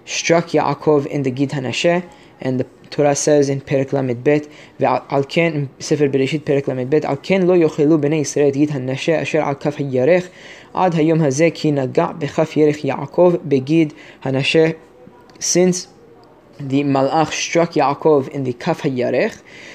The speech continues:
therefore the sons of Yaakov, also known as Israel, don't eat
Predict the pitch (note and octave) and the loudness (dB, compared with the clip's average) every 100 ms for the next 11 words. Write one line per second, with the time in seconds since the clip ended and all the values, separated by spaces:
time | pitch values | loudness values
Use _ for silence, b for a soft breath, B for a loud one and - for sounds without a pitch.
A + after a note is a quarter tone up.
0 | B C#3 D#3 F3 E3 D3 C3+ C3 C#3 - | B 0 2 2 2 2 0 -4 -4 -6
1 | - - - E3 E3 D#3 D#3 C#3 C#3+ C#3+ | -12 -6 0 0 0 0 -2 0 0 -2
2 | - F#3+ F3+ D3 C#3+ D3 C#3+ C#3+ C#3 C#3+ | 0 2 4 2 -2 -2 -2 0 -2 -2
3 | - D3+ G#3 G3 D#3 B B B B - | -2 -2 2 4 2 B B B B -20
4 | - - - F#3 G3 - G3 F#3+ F3 - | -20 -6 2 4 2 -2 0 0 0 -6